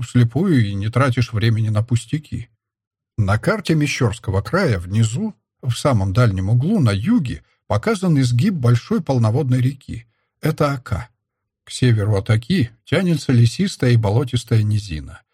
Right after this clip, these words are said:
К югу давно обжитые и населённые рязанские земли.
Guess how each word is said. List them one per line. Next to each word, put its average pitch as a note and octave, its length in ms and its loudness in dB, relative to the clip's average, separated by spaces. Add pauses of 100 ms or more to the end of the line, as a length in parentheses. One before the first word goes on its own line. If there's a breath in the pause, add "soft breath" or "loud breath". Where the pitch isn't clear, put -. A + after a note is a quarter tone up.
(300)
К - 60 -8
югу G#3 440 0
давно F3 380 0
обжитые D#3 520 -2
и E3+ 40 2
населённые C#3 600 0
рязанские A2 580 -2
земли. F#2+ 460 -6